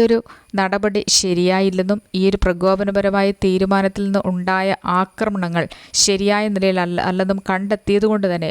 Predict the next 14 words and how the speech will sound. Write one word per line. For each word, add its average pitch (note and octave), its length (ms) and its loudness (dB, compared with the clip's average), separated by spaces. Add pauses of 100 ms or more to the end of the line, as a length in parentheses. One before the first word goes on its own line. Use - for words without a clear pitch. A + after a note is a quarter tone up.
(140)
ബാർ F3+ 220 2
അസോസിയേഷൻ F#3 540 0 (120)
ഉടൻ G#3+ 220 2 (120)
തന്നെ D#3+ 240 0 (380)
വഞ്ചിയൂർ F#3 520 0
കോടതിയിൽ E3+ 360 0 (340)
കേസെടുക്കുകയായിരുന്നു. D#3+ 880 -2 (1200)
അതുകൊണ്ട് A#3 340 2
തന്നെ A3 180 0
ഇത്തരത്തിൽ G3+ 460 -2 (720)
പ്രകോപനപരമായ G3+ 760 0 (120)
നീക്കങ്ങൾ F#3+ 400 -2 (220)
നടത്തിയ F#3 500 0 (320)
ഒരു F3 140 2